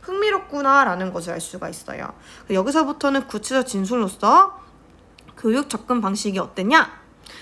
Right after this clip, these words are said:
학습에서 무엇이 매력적인지를 고려해봐야 되고 학생들이 탐구하고 발견하도록 이끌어줘야 된다는 요런 교육 접근 방식에 대해서 설명해주고 있는 부분이었어요.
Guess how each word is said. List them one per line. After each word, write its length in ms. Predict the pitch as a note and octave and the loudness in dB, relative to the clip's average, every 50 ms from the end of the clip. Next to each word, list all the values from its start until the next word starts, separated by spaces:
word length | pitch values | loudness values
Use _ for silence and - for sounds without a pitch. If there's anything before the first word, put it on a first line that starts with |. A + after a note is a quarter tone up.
| - - | -20 -6
학습에서 680 | - D4+ D4+ - - E4+ E4+ D4 D#4 D#4 D#4 D#4+ D#4 D4+ | -4 -2 -2 -2 -2 -2 -2 0 0 0 4 4 4 4
무엇이 840 | B3 G#3 G3+ G#3+ A#3 A#3 A#3 A#3 A#3 - A#3 A#3 A#3 A#3 A#3 A#3 G#3+ - | 4 2 0 2 4 4 4 2 0 -2 -2 0 2 2 2 0 0 0
매력적인지를 920 | F#3+ F#3+ G3 G3 G3 - G3+ F#3 F#3+ F#3 F3+ E3+ F3+ E3+ F3 F3+ F3 E3+ F3 | 0 0 0 -2 -2 -2 -4 -2 -2 -4 -4 -4 -6 -6 -4 -4 -6 -4 -2
고려해봐야 600 | B3+ C#4 D4 D4 D4 D4 C#4 B3 B3+ A#3+ A#3+ A#3 | -2 0 2 2 2 2 2 2 2 2 0 -2
되고 600 | G3 F3 E3+ - F3 F#3 A3 C#4+ E4 F4+ F#4+ F#4+ - - - - - | -4 -8 -8 -8 -6 -2 0 0 0 0 0 -2 -6 -16 -20 -12 -8
학생들이 720 | - - - - - F4 E4+ E4 D4+ D4+ C4+ C#4+ C#4+ C#4 | -6 -6 -6 -4 -4 -4 -2 -2 -2 -2 0 -2 -2 -2
탐구하고 720 | - - D4 D4 D4 C#4 D4 D4 C#4 C4+ C4 C4+ C4+ B3+ | -4 -4 -4 -4 -4 0 2 4 4 4 4 4 2 2
발견하도록 920 | C4 - G#3 F#3 F#3+ G3 G#3+ G#3+ G3+ F#3 F#3 G3 G3+ A#3+ E4+ F#4 E4+ - G#3+ | 2 -2 -4 -4 -2 0 0 0 0 0 -2 -2 -2 0 0 0 0 -2 -4
이끌어줘야 720 | F#3 - - - D#4 E4+ E4 E4 D#4+ D#4 A3 F#3+ F#3+ F#3+ | -8 -10 -8 -4 -2 2 4 4 2 2 0 -2 -2 -2
된다는 680 | F#3 F#3 F3 F3 F3 E3+ E3+ F#3 B3 D#4+ F4 E4 B3 G3 | -4 -4 -6 -8 -8 -8 -6 -4 -4 -4 -4 -4 -6 -8
요런 460 | F3+ F3 F3+ F3+ F#3+ A#3 C4+ A#3 G#3 - - - - - - | -8 -8 -6 -6 -4 -2 -2 -2 -4 -6 -12 -20 -20 -20 -10
교육 300 | - - G#3+ B3 D4+ - | -2 0 2 2 2 0
접근 300 | - F3+ - - A3+ G#3+ | -4 -6 -6 -6 -8 -8
방식에 500 | G#3+ - F#3 F#3+ F#3+ - G#3 G3+ F#3+ F#3+ | -8 -8 -10 -10 -10 -10 -10 -8 -8 -8
대해서 400 | F#3 F3 E3+ E3+ F#3 D4 D#4 F4 | -8 -8 -8 -8 -6 -4 -4 -2
설명해주고 960 | F4+ E4+ E4 E4 D#4+ D#4+ D4+ C#4+ C#4 A#3+ - - F3 D#3+ - B3 D#4+ F#4 F#4 - | -2 -2 -2 -2 -2 -2 -2 -2 -2 -4 -4 -6 -10 -8 -4 -2 0 0 0 -2
있는 260 | - F#3+ F3+ F#3+ F#3+ | -4 -6 -6 -6 -6
부분이었어요. 640 | E3+ E3+ E3+ - E3+ E3 - - - - - - - | -8 -10 -12 -12 -12 -14 -14 -16 -20 -20 -20 -20 -20